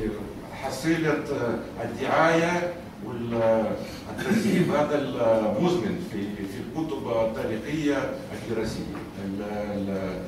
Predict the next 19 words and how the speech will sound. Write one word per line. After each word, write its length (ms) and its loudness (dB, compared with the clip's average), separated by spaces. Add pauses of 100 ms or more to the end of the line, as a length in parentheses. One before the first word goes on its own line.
(220)
التاريخية. 640 -6 (1000)
آه، 280 0 (280)
وطبعًا 840 6 (220)
نحن 520 2 (160)
ك-، 340 2
كجيش 420 0 (200)
روسي، 280 -2 (100)
كجيش 300 -4 (320)
الأحمر، 720 -2 (440)
نحن 380 -2
دمرنا 600 2 (460)
في، 120 -6 (140)
في 160 -4
الجبهة 400 -4
الشرقية 800 -2 (640)
تم-، 60 -4
آه، 640 2
ثلاثة 640 2
أتلات 480 0